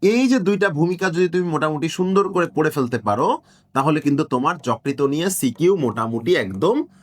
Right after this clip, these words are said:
কনফার্ম। আর সিকিউ আসবে বলে যে এমসিকিউ আসবে না তা না, যে জিনিস সিকিউ এর জন্য ইম্পর্টেন্ট সে জিনিস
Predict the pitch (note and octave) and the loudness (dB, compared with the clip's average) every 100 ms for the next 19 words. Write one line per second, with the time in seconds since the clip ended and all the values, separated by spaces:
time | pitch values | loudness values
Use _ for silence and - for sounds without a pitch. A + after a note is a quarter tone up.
0 | _ _ B2+ A#2+ A#2+ G#2 - - - - | _ _ -2 0 0 -2 -4 -14 -20 -6
1 | A2 A2 - E3 A#3+ B3 A3+ A3+ A3+ A3+ | -4 -2 -2 2 2 2 2 0 0 0
2 | G#3+ F3+ A3 A3 G#3+ F#3 F3 E3+ B2 D3 | -2 -4 -6 -2 0 0 -4 -2 0 0
3 | G3+ C#3+ D#3 D#3+ - D#3+ F#3+ F#3 F#3+ F#3+ | 0 -2 -4 -4 -6 0 2 2 2 2
4 | F3+ F#3 G3 B3 G#3 D3 D3+ - | 2 0 0 -2 -2 -2 -2 -4